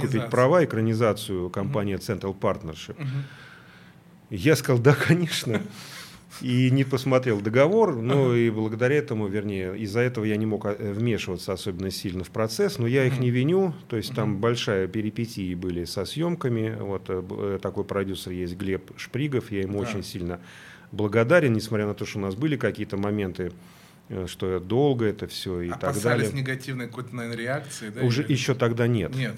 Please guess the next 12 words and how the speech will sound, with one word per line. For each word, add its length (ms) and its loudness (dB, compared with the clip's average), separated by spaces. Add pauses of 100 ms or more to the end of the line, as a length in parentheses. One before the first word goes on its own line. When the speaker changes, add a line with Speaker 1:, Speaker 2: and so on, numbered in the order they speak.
Speaker 1:
да? 60 -6
Speaker 2:
Еще 240 0
тогда 320 2
нет, 240 2
потому 280 0
Speaker 1:
Мгм. 60 4
Speaker 2:
что, 440 2
эм, 480 -4 (880)
м, 100 -10 (640)
в 60 -14
чем 260 2
сила, 560 0